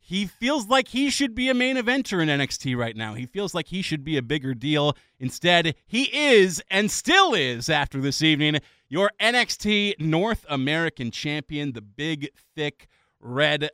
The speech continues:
leather, yeah, <laughs> uh, belt remains around the waist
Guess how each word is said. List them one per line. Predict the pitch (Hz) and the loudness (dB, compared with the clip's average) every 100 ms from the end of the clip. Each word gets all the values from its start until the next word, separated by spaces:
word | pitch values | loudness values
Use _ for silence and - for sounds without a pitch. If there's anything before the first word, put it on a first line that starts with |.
| - | -8
leather, | 123 120 147 160 147 151 - | -12 -6 -2 0 0 -2 -4
yeah, | 123 127 147 127 139 | -10 -6 -6 -4 -2
<laughs> | |
uh, | 131 | -2
belt | 113 151 156 160 - | -2 -2 -2 -2 -10
remains | 139 139 139 151 160 170 180 | -4 -4 -2 -2 -2 -4 -4
around | 139 135 147 156 | -6 -4 -2 -2
the | 139 | -2
waist | 131 139 156 147 | -4 -2 -2 -4